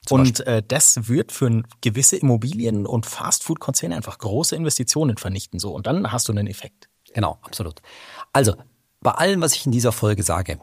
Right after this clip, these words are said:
Speaker 1: will ich mal eins vorweg klarstellen, ja. Ich will das Thema, das Problem, die Gefahr, Re-, Klimawandel,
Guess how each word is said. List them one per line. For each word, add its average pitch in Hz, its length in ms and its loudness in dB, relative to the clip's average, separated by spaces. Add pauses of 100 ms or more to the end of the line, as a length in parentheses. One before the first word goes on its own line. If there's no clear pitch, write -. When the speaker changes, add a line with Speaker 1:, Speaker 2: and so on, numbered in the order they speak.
Speaker 1:
will 117 80 -8
ich - 100 -8
mal - 160 -4
eins 131 300 2
vorweg - 480 -2
klarstellen, 90 640 -2
ja. 101 160 -2 (100)
Ich 107 260 -6
will 135 160 4
das 107 240 0 (440)
Thema, 160 480 0
das - 320 -2 (300)
Problem, 110 720 0 (260)
die - 80 -18
Gefahr, 151 800 0
Re-, - 180 -2
Klimawandel, 107 800 0